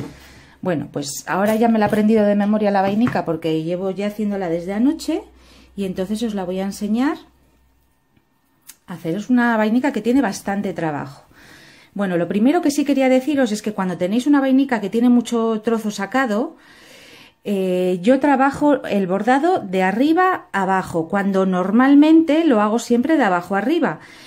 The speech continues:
pero cuando tengo muchos hilos sacados, como es este caso que tiene mucho trozo, la hago de arriba a abajo porque así me permite con los dedos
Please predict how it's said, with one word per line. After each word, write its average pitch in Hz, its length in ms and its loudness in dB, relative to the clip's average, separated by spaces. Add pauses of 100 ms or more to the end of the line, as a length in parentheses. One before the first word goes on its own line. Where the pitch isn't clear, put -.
(160)
pero 190 220 0
cuando 190 280 -2
tengo 247 280 2
muchos 285 440 2
hilos 269 280 0
sacados, 262 440 -2
como 208 240 -4
es 220 100 -2
este 220 260 -4
caso 240 280 -2
que 180 100 -6
tiene 208 200 -4
mucho 226 320 -2
trozo, 285 440 -2 (300)
la 220 140 0
hago 202 160 0
de 175 80 2
arriba 240 260 2
a 294 40 4
abajo 311 420 0
porque 254 340 2
así 285 460 -2
me 208 340 0
permite 202 640 0
con 170 260 -2
los 170 220 -2
dedos 311 540 0